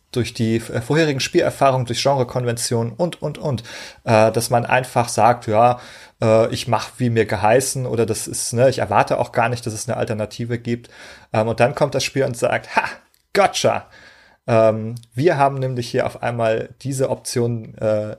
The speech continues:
mit modelliert in unserem Spiel. Wir haben in unsere,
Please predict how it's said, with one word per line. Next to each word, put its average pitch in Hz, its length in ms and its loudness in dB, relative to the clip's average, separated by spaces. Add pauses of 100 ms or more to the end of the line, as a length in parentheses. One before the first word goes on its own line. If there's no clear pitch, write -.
mit 131 380 0
modelliert 135 600 4
in 113 140 -10
unserem 107 280 -6
Spiel. 107 320 -8
Wir 113 120 0
haben 151 200 0
in 139 120 -8
unsere, 123 540 0